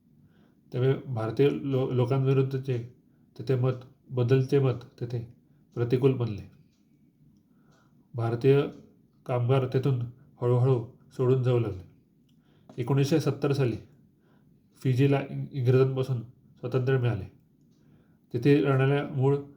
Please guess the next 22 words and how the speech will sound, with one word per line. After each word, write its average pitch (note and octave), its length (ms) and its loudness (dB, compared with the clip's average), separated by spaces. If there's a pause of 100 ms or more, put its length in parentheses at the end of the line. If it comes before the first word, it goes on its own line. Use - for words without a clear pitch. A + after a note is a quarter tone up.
(180)
फिजियन C#3 500 2
आदिवासी C3 500 2
लोक C3 220 2 (640)
व C#3 260 -2 (1040)
भारतीय C3 600 0
वंशाचे C#3 600 0
फिजियन C3+ 500 -2
लोक A#2+ 260 -4 (520)
यांच्यात B2 260 0
संघर्ष C3 460 0
निर्माण B2+ 340 0
झाला. A2+ 200 -6 (1160)
त्यामुळे C3 400 0 (540)
सं-, C3+ 300 -4
या C#3 160 2
संघर्षानंतर C3 760 0 (800)
मोठ्या B2 260 -2
प्रमाणावर C3+ 440 2
राजकीय B2 540 0 (400)
उलथापालथी C3 600 0
घडून A#2+ 340 0
आल्या, G#2 220 -4